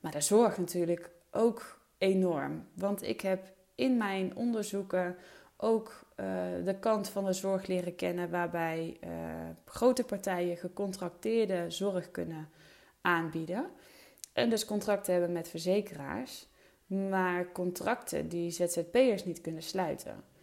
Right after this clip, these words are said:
En, ehm, heel veel Z Z P'ers zijn dus verplicht om zich aan te sluiten bij een bemiddelingsbureau, zoals we dat zeggen, ehm, die, eh, gecontracteerde zorg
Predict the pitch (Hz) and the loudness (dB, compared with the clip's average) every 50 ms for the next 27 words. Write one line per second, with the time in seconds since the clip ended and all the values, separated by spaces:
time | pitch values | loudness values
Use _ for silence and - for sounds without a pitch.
0 | - - - - _ _ _ _ _ _ - 208 208 208 208 208 208 202 208 202 | -20 -20 -20 -20 _ _ _ _ _ _ -6 -4 -2 0 0 0 0 0 0 0
1 | 202 202 202 202 202 208 226 - _ _ _ - 185 185 185 185 185 180 180 180 | 0 0 -2 -2 -4 -6 -10 -16 _ _ _ -8 -6 -4 -4 -4 -2 -2 -4 -4
2 | 180 180 175 175 175 175 180 185 - _ _ _ _ _ - 202 240 311 339 320 | -4 -4 -4 -6 -8 -8 -10 -14 -18 _ _ _ _ _ 2 6 8 8 8 6
3 | 269 233 - 208 190 - 190 180 185 - 240 240 220 175 170 175 - - 190 196 | 4 2 2 2 0 2 0 0 2 4 6 6 6 6 4 2 0 0 -2 0
4 | 196 196 180 170 165 170 - - - 156 - - 233 233 254 220 180 180 196 - | 0 -2 -2 -2 -2 -2 -4 -6 -8 -10 -6 -2 4 6 8 8 6 4 2 -4
5 | - - - - - - - _ - - - - - - _ _ _ - 208 226 | -8 -14 -16 -16 -16 -16 -18 _ -20 -20 -20 -20 -20 -20 _ _ _ 2 4 4
6 | 233 226 - 190 185 - - 180 214 247 254 262 240 - - 185 165 160 165 165 | 4 4 2 0 0 2 2 4 4 4 2 0 -4 -2 -2 0 0 0 0 -2
7 | 160 - - 160 156 - - 285 294 262 - - 190 196 202 202 190 180 175 170 | -2 -4 -6 -6 -4 -6 -6 -8 -10 -12 -2 2 4 4 4 4 2 0 0 -2
8 | 165 165 165 - 180 180 175 180 196 196 202 190 170 160 156 - - - - - | -4 -6 -2 0 2 2 2 2 0 0 0 0 0 0 -2 -4 -8 -10 -12 -10
9 | - 156 170 165 160 160 151 151 160 175 185 190 185 175 165 160 - - - 160 | -6 -4 -4 -4 -4 -4 -4 -4 -4 -4 -6 -6 -6 -6 -6 -8 -8 -10 -8 -8
10 | - - - - 160 151 - 180 208 247 262 - - - - - - - _ _ | -8 -8 -8 -8 -10 -10 -8 -8 -8 -8 -8 -10 -14 -20 -20 -20 -20 -20 _ _
11 | _ _ 180 185 185 180 180 175 180 175 180 180 180 180 214 269 269 247 220 190 | _ _ -8 -6 -6 -4 -4 -4 -4 -4 -2 -4 -2 0 2 4 4 6 4 4
12 | 175 175 - 180 - 226 226 208 - 180 - - 233 233 220 175 160 - - 202 | 2 0 -2 -4 -4 -2 -2 -2 -4 -8 -6 -2 0 2 2 2 0 0 0 0
13 | - 196 180 165 170 | 0 -2 -4 -6 -8